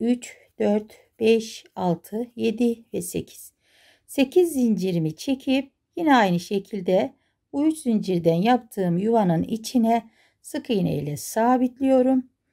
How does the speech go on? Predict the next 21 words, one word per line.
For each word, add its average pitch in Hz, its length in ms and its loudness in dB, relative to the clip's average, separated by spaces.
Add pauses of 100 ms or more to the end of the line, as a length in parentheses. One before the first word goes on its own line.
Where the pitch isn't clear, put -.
(260)
Şöyle 226 300 -2
dibine 233 300 0
de 175 120 2
bir 208 120 0
zincir 214 440 -2
çekiyorum. 156 520 -8 (880)
Bu 320 300 6
kirpikli 277 520 -2
papatyamız 277 640 2
için 330 360 -4 (220)
yuva 226 380 0
olacak. 160 560 -4 (540)
Yine 320 220 4
şöyle 254 300 2
tığımı 240 300 0
uzattım. 233 760 -2 (340)
Şöyle 196 720 0 (560)
alıp 208 680 2 (260)
şöyle 180 720 -2
orta 202 460 -2
boy 196 300 2